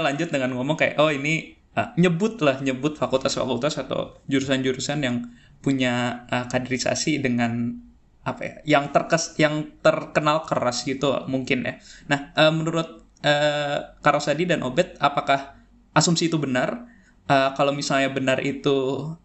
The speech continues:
apa namanya, kenapa yes, ya, kena-, kenapa, apa ya, eh, kenapa itu mungkin baik menurut kalian atau buruk menurut kalian? Kalau misalnya asumsi itu salah, kok enggak, kok itu cuma kata orang aja. Eh, kenapa sih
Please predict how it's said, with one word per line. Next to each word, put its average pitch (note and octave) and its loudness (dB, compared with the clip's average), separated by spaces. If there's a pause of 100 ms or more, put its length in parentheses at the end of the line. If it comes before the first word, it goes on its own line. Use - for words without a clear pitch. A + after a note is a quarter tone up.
apa C3+ 0
namanya, C#3 -2 (160)
kenapa B2+ 2 (800)
yes, D3 0
ya, B2+ 4
kena-, B2 -2
kenapa, B2 -2
apa - -10
ya, - -8 (920)
eh, B2 2 (360)
kenapa A#3+ 2
itu E3 0
mungkin D3+ -2 (320)
baik D3 2
menurut D3+ 0
kalian C3+ 2
atau B2+ 0
buruk C3+ 0
menurut C3+ -2
kalian? C#3 -2 (320)
Kalau D#3 4
misalnya D#3 2
asumsi D#3 -2
itu D#3 0
salah, C#3+ 2
kok - -12
enggak, D3+ 2
kok F3 0
itu E3+ -2
cuma C#3 0
kata C#3 0
orang C3 2
aja. D3+ -4 (480)
Eh, C3 2
kenapa F3 2
sih G3+ -2